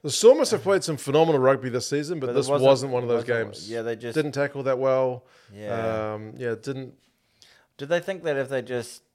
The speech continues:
Speaker 2: did the fundamentals and, you know, worked hard, they'll win?
Speaker 1: I
Speaker 2: Or
Speaker 1: think they
Speaker 2: don't
Speaker 1: must
Speaker 2: know.
Speaker 1: have got a bit of a rocket at halftime 'cause they certainly came out
Speaker 2: Yeah.
Speaker 1: better in the second half, but it just wasn't enough.
Speaker 2: That was the point where you'd maybe l-,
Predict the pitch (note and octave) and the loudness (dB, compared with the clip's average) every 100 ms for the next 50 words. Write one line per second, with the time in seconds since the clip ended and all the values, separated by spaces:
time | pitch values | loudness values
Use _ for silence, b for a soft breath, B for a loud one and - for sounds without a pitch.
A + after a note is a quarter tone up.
0 | _ _ C3 B2 A#2 A#2+ G#2+ A2 G#2+ A2 | _ _ -10 -10 -6 -6 -6 -10 -10 -10
1 | A2 G2+ - _ _ _ _ _ _ F#2+ | -10 -12 -20 _ _ _ _ _ _ -16
2 | F#2+ F2+ F#2 F2+ F2+ F2 _ _ G2+ F#2+ | -16 -16 -16 -14 -14 -14 _ _ -14 -14
3 | - F#2 E2+ E2+ D2+ G#2+ G2 F#2 A3 - | -10 -12 -10 -12 -12 -10 -8 -2 -2 0
4 | F4+ A#3 G3+ G3 G#3 F3+ F#3 D3 A2+ B2 | -2 -2 -4 -2 0 0 0 -2 0 0
5 | D#3 C3+ A#2 A#2 C3 A#2+ C3+ B2 B2 B2+ | 0 -2 -4 -2 -4 -2 -6 -6 -8 -8
6 | G3+ A3 C#3 - D#3 C#3+ C#3+ G#2+ E2+ F2 | -8 -8 -10 -6 -2 -2 -2 -4 -10 -10
7 | E2+ - D3 D3 B2+ A#2 G#2 C3+ B2 A2 | -6 2 4 4 0 -4 -10 -10 -10 -10
8 | B2+ A2+ G#2 A#2+ A#2 A#2 - A#2+ A#2+ B2 | -6 -6 -6 -6 -6 -6 -8 -12 -8 -8
9 | D3 A#2 G2+ A#2+ F3 - - - - F2+ | -6 -10 -10 -10 -10 -14 -20 -20 -14 -6
10 | G2+ G2 F#2+ - F#2+ E2+ E2+ F2 E2+ E2 | -6 -6 -14 -14 -14 -14 -14 -14 -12 -12
11 | E2+ E2 D#2+ | -14 -14 -16